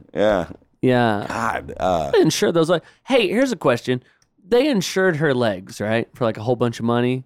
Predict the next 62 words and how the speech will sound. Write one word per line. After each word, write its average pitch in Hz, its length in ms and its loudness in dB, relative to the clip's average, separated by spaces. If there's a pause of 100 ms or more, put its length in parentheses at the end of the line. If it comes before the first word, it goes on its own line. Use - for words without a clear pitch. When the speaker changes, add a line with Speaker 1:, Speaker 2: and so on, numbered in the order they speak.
(160)
Speaker 2:
'cause 127 140 0
Speaker 1:
Uh-huh. 123 80 2
Speaker 2:
like, 113 100 0
she 117 100 -6
got 107 180 -2
banging 110 320 -2
legs. 117 520 -2 (500)
Speaker 1:
She 85 180 -2
did. 127 260 -2
Speaker 2:
Even, 190 260 4
like, 151 220 2
when 139 120 0
she 139 120 -2
was, 120 140 0
like, 110 140 2
old 120 260 4
and 127 80 -2
Speaker 1:
She's 151 120 2
Speaker 2:
stuff. 143 180 0
Speaker 1:
still 196 400 4
now, 143 320 0
Speaker 2:
Well, 76 80 2
Speaker 1:
yeah. 285 120 6
Speaker 2:
now 277 160 4
hold 233 220 2
on 117 200 0
though. 104 80 -2
That's 139 280 4
where 131 140 2
I'm 107 120 -2
at. 98 240 -8
Like, 120 160 -10
does 202 140 -8
she - 160 -12
still 240 300 -8
got 233 180 -6
banging 226 380 -2
legs? 220 320 -6
Speaker 1:
I, - 140 6
th-, 107 260 -4 (140)
you 143 180 4
know, 135 340 4
with 120 180 4
insurance, 127 580 0
<laughs> - 40 -4
I, 113 80 0 (420)
how - 120 0
Speaker 2:
So 254 100 6
Speaker 1:
do, 226 60 4
Speaker 2:
what 226 120 6
happens 214 460 -2
Speaker 1:
does 165 160 6
she 180 80 4
Speaker 2:
then? 160 140 4
Speaker 1:
get 113 80 -6
paid 139 180 6
off? 131 380 4 (200)
Speaker 2:
That's 202 140 0
what 240 60 4
I'm 220 80 2
saying. 277 180 2
Speaker 1:
Yeah, 156 60 6